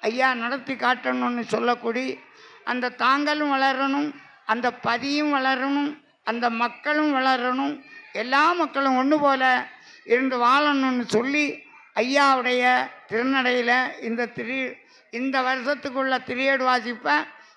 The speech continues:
ஐயா நிறைவேற்றி தந்தாச்சு. இனி அடுத்த ஏடு வாசிப்பு உள்ளது இன்னைக்கு ஆரம்பிச்சு வச்சுருவாரு. முடிச்ச உடனே ஏடு வாசிப்பு இந்த வருஷத்தோட முடிஞ்சிட்டுன்னு இல்லை, ஐயா முடிக்கல.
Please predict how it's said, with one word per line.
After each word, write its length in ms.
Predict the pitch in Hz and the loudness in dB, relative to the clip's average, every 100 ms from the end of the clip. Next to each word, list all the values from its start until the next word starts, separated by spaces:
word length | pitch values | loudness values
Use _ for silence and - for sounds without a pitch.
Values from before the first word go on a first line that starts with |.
| _ | _
ஐயா 400 | - 226 254 262 240 233 - - _ 214 | -6 -4 0 0 -2 -8 -16 -20 _ -8
நிறைவேற்றி 460 | 226 269 269 262 | -4 -4 -6 -12
தந்தாச்சு. 680 | 233 240 233 226 226 185 - _ _ _ - | -10 -8 -4 -4 -6 -10 -12 _ _ _ -6
இனி 460 | 233 214 214 294 - - _ 226 | -6 -6 -8 -8 -12 -20 _ -2
அடுத்த 480 | 247 294 269 311 269 | -2 -2 -6 -4 -2
ஏடு 220 | 277 302 | -2 -2
வாசிப்பு 400 | 302 277 277 254 | -2 -2 -6 -8
உள்ளது 300 | 262 254 269 | -6 -4 -6
இன்னைக்கு 360 | 294 262 262 277 | -6 -6 -6 -2
ஆரம்பிச்சு 480 | 254 247 262 262 240 | -2 -2 -6 -8 -8
வச்சுருவாரு. 460 | 220 208 196 175 - _ _ _ _ _ _ _ _ _ | -8 -6 -6 -8 -12 _ _ _ _ _ _ _ _ _
முடிச்ச 400 | 226 269 285 311 | -4 -4 -2 0
உடனே 400 | 294 277 302 320 | 0 0 -4 -2
ஏடு 220 | 269 285 294 | -2 -2 -2
வாசிப்பு 340 | 294 269 302 | -4 -6 -10
இந்த 200 | 269 294 | -4 -2
வருஷத்தோட 640 | 277 254 294 269 294 294 | -2 -4 -8 -6 -4 -4
முடிஞ்சிட்டுன்னு 680 | 285 277 294 294 233 285 269 | -6 -8 -8 -10 -10 -10 -10
இல்லை, 180 | 233 214 | -10 -8
ஐயா 300 | 220 285 302 | -6 -4 -4
முடிக்கல. 640 | 269 269 262 269 220 - | -6 -10 -10 -8 -8 -10